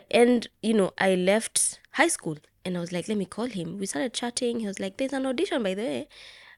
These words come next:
going on." Me, I took her from Narok. I went to Murang'a, waited for my results, came back to Nairobi. My sister was living in Kayole. I came, stayed there for, like, a week, and then I now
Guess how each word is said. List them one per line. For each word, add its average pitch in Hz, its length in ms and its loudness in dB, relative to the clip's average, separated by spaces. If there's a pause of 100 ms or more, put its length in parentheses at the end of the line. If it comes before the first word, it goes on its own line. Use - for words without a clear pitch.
(120)
going 196 280 2
on." 175 340 -2 (380)
Me, 262 320 4
I 196 100 4
took 214 220 -2
her 233 60 0
from 180 240 -2
Narok. 208 580 -4
I 165 60 -4
went 190 220 -2
to 196 80 -8
Murang'a, 196 760 -4
waited 196 260 -4
for 196 100 -10
my 175 140 -4
results, 196 540 -6 (380)
came 311 260 0
back 180 420 -4 (120)
to 208 120 2
Nairobi. 180 600 -2 (300)
My 202 100 0
sister 233 280 -2
was 190 160 0
living 214 240 0
in 180 140 -2
Kayole. 180 520 -4
I 180 120 -6
came, 226 520 -4
stayed 220 320 -6
there 180 280 -4 (500)
for, - 160 -4
like, 190 280 0
a 160 100 -2
week, 208 360 -4 (640)
and 180 140 -2
then 190 420 4 (360)
I 170 160 0
now 165 640 0